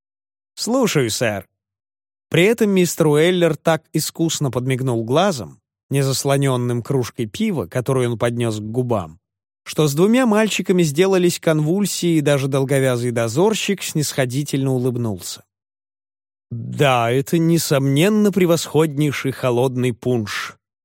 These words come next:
заметил мистер Пиквик, многозначительно поглядывая на глиняную бутыль. «А день чрезвычайно жаркий, и, э, Тапман, мой дорогой друг, э, стаканчик пунша?»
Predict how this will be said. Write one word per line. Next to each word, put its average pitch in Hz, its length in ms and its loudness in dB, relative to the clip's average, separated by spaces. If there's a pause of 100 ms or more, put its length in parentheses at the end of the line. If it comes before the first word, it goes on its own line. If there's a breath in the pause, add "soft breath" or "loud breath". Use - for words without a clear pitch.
(120)
заметил 123 500 -2
мистер 113 380 -4
Пиквик, 190 480 -2 (220)
многозначительно 151 880 0
поглядывая 139 640 0
на 127 120 -2
глиняную 120 520 -2
бутыль. 110 400 -8 (720)
«А 139 220 2
день 190 320 2
чрезвычайно 196 800 2
жаркий, 165 720 -2
и, 127 560 0 (360)
э, - 240 -2
Тапман, 110 640 -2
мой 135 220 -2
дорогой 151 340 0
друг, 135 360 -6
э, 113 240 -4
стаканчик 151 580 -2
пунша?» 240 480 -2